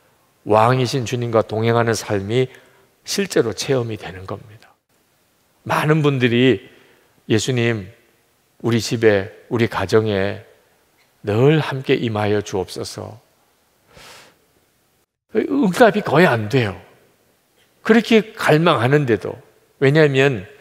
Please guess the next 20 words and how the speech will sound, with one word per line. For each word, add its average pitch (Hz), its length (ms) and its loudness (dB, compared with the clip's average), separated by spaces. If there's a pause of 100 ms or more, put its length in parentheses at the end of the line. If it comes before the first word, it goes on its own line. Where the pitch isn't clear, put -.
(300)
믿음으로 180 600 4
드리는 135 400 -2
기도가 110 440 0
아니니까 117 480 0
그렇습니다. 90 460 -14 (880)
"예수님, 127 520 2 (440)
우리 131 180 2
가정에 110 720 0 (300)
임하여 117 420 2
주옵소서." 101 720 -6 (880)
이렇게 160 320 2
기도하지 127 460 0
말고 98 600 -2 (800)
내가 180 600 4 (240)
예수님의 135 540 2
집에 143 480 2 (320)
그냥 214 240 -2
살고 202 400 0
있는 160 280 0
거예요. 110 480 -4